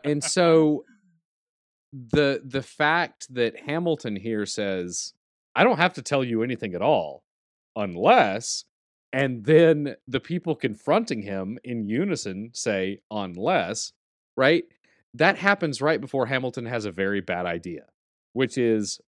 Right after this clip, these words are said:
"All right, I'll prove that I never broke the law, but let me tell you what I actually did, and now you know all this information." It is a deeply meta, super isolated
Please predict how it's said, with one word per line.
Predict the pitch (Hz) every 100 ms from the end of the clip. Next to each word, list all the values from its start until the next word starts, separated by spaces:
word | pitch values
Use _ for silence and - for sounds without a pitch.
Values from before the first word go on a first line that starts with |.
| -
"All | 190
right, | 135 110 147
I'll | 170
prove | - 247 247
that | 185
I | 143
never | 139 131
broke | 117 113
the | -
law, | 101 95 92
but | 117
let | 156
me | 151
tell | 143
you | 135
what | 117 110
I |
actually | 104 104 - 95 92
did, | 98 98
and | 87
now | 90 92
you | 95
know | 87 85
all | 87 80
this | 85
information." | 82 78 78 78 78 - _ _ _ _ _ _ _
It | 170 185 -
is | 160 156 147 131 127 - - _ _ _ _ _ _ _ _ _ _ _ _ _ _
a | 127 123 117 113 107 - 113 -
deeply | 143 165 190 - 123 104 82 78 71 _ _ _ _ _ _ _ _
meta, | 110 113 127 131 127 120 113 107 98 -
super | - - 139 - 170
isolated | 101 110 - 104 98 92 90 87